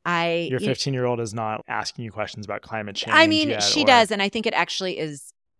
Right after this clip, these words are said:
Speaker 1: important to her that I am doing this for sure. I think that it's, it,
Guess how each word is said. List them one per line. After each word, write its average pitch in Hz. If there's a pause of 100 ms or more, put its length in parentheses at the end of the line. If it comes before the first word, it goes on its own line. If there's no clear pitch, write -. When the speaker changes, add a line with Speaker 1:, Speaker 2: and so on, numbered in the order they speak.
(120)
Speaker 1:
important 170
to 165
her 143
that 135
I 139
am 135
doing 135
this -
for 147
sure. -
I 131
think 135
that 127 (100)
it's, -
it, 143